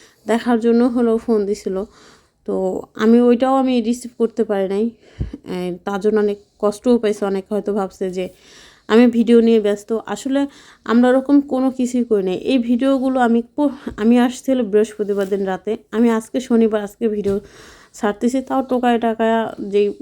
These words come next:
ই আছে, আমি ভয়েসে কথা বলে ছাড়তেছি। কারণ হলো যে আমার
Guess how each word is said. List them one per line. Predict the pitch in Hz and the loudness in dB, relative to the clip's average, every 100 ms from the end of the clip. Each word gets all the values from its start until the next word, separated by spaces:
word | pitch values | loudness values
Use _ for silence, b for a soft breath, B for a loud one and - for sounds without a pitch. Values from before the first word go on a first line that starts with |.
| - | -2
ই | 214 | 0
আছে, | 208 214 262 | 0 -2 -4
আমি | 247 233 226 | 0 2 2
ভয়েসে | 196 190 190 202 | 2 0 0 -2
কথা | 202 202 226 | -4 -6 -4
বলে | 196 196 | -2 -4
ছাড়তেছি। | 208 196 - 202 - - 233 B B B B | -4 -8 -8 -10 -8 -8 -8 B B B B
কারণ | 247 262 | 0 2
হলো | 262 269 | 4 2
যে | 254 | 0
আমার | 226 226 | 0 0